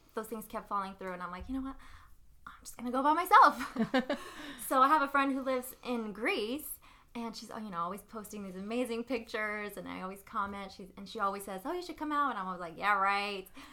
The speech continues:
Speaker 1: And I'm like, "You know what? I'm just gonna do it." So I bought the ticket, and I went out there, spent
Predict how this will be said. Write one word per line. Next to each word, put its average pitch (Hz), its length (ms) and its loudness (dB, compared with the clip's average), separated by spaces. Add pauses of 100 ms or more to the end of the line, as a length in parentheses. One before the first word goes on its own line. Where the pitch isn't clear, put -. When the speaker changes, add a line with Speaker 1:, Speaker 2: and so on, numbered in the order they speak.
(320)
Speaker 1:
And 240 80 -6
I'm 247 80 0
like, 254 100 -4
"You 285 60 -4
know 339 100 -4
what? 403 240 -4 (600)
I'm 254 80 0
just 277 120 -2
gonna 415 200 -2
do 392 180 6
it." - 180 2 (560)
So 196 640 -2 (240)
I 196 40 -20
bought 202 200 -18
the - 60 -20
ticket, 269 480 -6 (380)
and 202 80 -12
I 202 100 -6
went 214 140 -6
out 220 200 -2
there, 220 400 -4 (180)
spent 190 500 -14